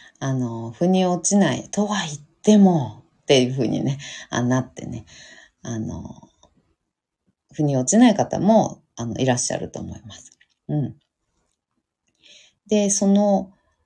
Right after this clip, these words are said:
分かれば楽になるのにな。なんで分からないのかな。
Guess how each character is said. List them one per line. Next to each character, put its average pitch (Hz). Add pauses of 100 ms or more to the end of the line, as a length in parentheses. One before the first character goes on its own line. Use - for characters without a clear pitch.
(680)
分 180
か 262 (840)
れ 196
ば 131 (540)
楽 160
に 254
な 196
る 220
の 214
に 190
な。 220 (580)
な 196
ん 202
で 196
分 -
か 202
ら 214
な 226
い 220
の 208
か -
な。 233